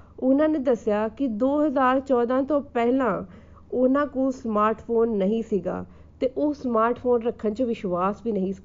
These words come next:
ਸੀ ਕਰਦੇ। ਕਿਉਂਕਿ ਉਹਨਾਂ ਨੂੰ ਲੱਗਦਾ ਸੀ ਕਿ ਸਮਾਰਟਫੋਨ ਰੱਖਣਾ ਸਮੇਂ ਦੀ ਬਰਬਾਦੀ ਹੈ। ਤੇ ਉਸ ਤੋਂ ਬਾਅਦ ਉਹਨਾਂ ਦੇ ਇੱਕ ਵਾਰੀ ਗੱਲ ਕੀਤੀ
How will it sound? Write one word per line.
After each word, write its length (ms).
ਸੀ 160
ਕਰਦੇ। 480
ਕਿਉਂਕਿ 300
ਉਹਨਾਂ 340
ਨੂੰ 140
ਲੱਗਦਾ 340
ਸੀ 280
ਕਿ 80
ਸਮਾਰਟਫੋਨ 760
ਰੱਖਣਾ 520
ਸਮੇਂ 340
ਦੀ 340
ਬਰਬਾਦੀ 680
ਹੈ। 280
ਤੇ 260
ਉਸ 100
ਤੋਂ 240
ਬਾਅਦ 460
ਉਹਨਾਂ 400
ਦੇ 420
ਇੱਕ 180
ਵਾਰੀ 440
ਗੱਲ 360
ਕੀਤੀ 540